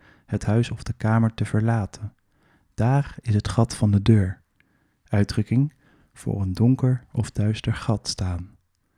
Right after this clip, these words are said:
Niet weten hoe men verder moet, in welke richting men zoeken moet. Uitdrukking.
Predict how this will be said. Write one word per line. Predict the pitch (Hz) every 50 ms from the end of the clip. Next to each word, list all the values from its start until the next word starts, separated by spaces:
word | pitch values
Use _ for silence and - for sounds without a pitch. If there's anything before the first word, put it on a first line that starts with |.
| _ _ _ _ _ _
Niet | _ 117 117 131 127 -
weten | - 113 117 123 120 - 123 123 127 120 -
hoe | 120 117
men | 113 113 110 110
verder | - - 123 - 95 92
moet, | 92 87 85 - - - - _ _ _ _ _ _ _ _ _
in | - 110 101
welke | 101 101 104 - -
richting | 101 113 123 123 - - 110 104
men | 98 92 95 98
zoeken | 98 104 101 - - 95
moet. | 92 90 90 - - - - - - _ _ _ _ _ _ _ _ _
Uitdrukking. | _ - 98 98 - - 110 104 - - 117 123 127